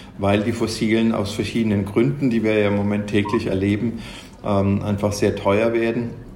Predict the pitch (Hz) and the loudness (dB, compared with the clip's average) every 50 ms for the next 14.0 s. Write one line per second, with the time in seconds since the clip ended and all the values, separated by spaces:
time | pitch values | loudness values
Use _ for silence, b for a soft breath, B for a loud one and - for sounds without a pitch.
0 | - 151 139 135 143 - - 127 117 110 104 101 101 101 - 113 104 104 110 113 | -4 -2 0 0 0 0 0 0 2 2 2 0 0 0 0 2 2 2 2 0
1 | 110 - - 123 113 101 - 117 107 107 - - 113 107 104 B B B B B | 0 0 0 0 0 0 0 -2 -2 0 0 0 2 2 0 B B B B B
2 | B - - - 117 110 104 107 113 107 104 117 104 - - 127 113 110 117 113 | B -8 -4 0 2 2 2 0 0 -2 -2 -2 -2 -2 -2 -2 0 2 2 2
3 | 107 104 101 107 117 110 110 110 - - 107 95 110 117 123 127 123 - - 123 | 0 0 0 0 0 0 0 0 -2 0 2 2 2 4 2 0 0 0 0 2
4 | 110 110 113 110 - 127 117 117 117 113 - 104 110 113 107 110 - - 113 113 | 2 2 2 0 0 0 0 2 2 0 0 0 0 0 0 0 0 0 0 2
5 | 110 117 104 98 107 104 104 107 104 123 104 - 107 107 104 101 101 117 104 - | 2 2 0 2 2 2 2 2 0 -2 -2 -2 -2 -2 0 0 -2 -2 -4 -4
6 | 110 110 107 104 98 107 101 87 95 95 98 107 104 - - 101 - - 107 98 | -4 -4 -2 -2 -2 -2 -2 0 2 2 2 0 0 -2 -6 -4 0 0 0 0
7 | - - 117 104 - - 107 104 107 104 101 101 B B B B B B B - | 0 -2 -2 -2 -2 -2 -2 0 0 0 0 -2 B B B B B B B -6
8 | - 117 104 - - 110 110 107 104 104 104 104 104 104 - 107 - - - 117 | -6 -4 -4 -4 -2 -2 0 0 2 2 2 2 0 0 -2 -4 -2 0 0 2
9 | 107 107 107 107 117 113 107 110 - - - - - - - 117 110 113 113 113 | 2 2 0 2 2 2 2 2 2 0 -2 -4 -6 -4 -2 0 2 2 2 2
10 | 113 113 107 95 104 101 98 B B B B - - 127 120 - - - - - | 0 -2 -2 0 0 -2 -2 B B B B -2 0 0 0 0 -2 -4 -4 -4
11 | - - 113 117 123 120 - - - - 117 113 113 107 - - - 110 - - | -2 0 2 2 2 0 -4 -6 -6 -4 -2 0 0 0 0 0 0 -2 -2 0
12 | 131 113 113 113 110 110 - 107 107 113 110 - - 113 110 110 110 113 104 104 | 2 2 2 0 -2 -2 0 0 2 2 0 0 0 0 0 0 0 0 -2 -2
13 | - 123 113 107 107 104 107 104 101 - 110 104 - - 120 107 107 - - | 0 0 2 2 2 0 0 -2 -2 -2 -2 -4 -2 0 -2 -2 -2 -4 -8